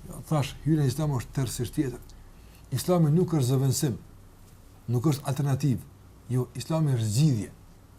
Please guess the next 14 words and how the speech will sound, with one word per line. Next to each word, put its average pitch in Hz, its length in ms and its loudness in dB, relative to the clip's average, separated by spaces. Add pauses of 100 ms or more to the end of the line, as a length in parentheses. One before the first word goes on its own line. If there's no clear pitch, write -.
(420)
Ti 196 240 6
ke 147 180 4
probleme, 123 600 4 (340)
ki 151 180 2
telashe 165 540 2 (1200)
dhe 135 260 6 (880)
ke 170 180 8
tentuar 170 540 8
ta, 147 180 8 (120)
ta, 139 180 4
ta 151 160 6
zgjidhësh 165 420 4
me 190 200 8 (180)
alternativa. 147 720 6